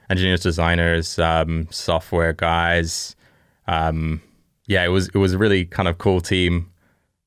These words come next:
um, from a variety of industries, you know, everything from your military background to your consumer electronics backgrounds,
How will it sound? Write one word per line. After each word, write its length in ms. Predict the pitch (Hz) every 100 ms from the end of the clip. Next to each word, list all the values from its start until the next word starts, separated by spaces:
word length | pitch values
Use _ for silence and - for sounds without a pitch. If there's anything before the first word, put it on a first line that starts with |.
| -
um, 360 | 87 82 82
from 260 | 82 95 87
a 80 | 82
variety 380 | 82 85 85 82
of 60 |
industries, 460 | 85 85 - 87 82
you 60 |
know, 100 | 82
everything 380 | 80 82 80 85
from 460 | 80 87 82 82 85
your 160 | 85
military 420 | 85 85 82 82 82
background 440 | 82 - 85 82
to 60 | 85
your 120 | 80
consumer 400 | 82 - 87 80
electronics 440 | 80 - 85 80
backgrounds, 720 | - 78 80 82 80 82 -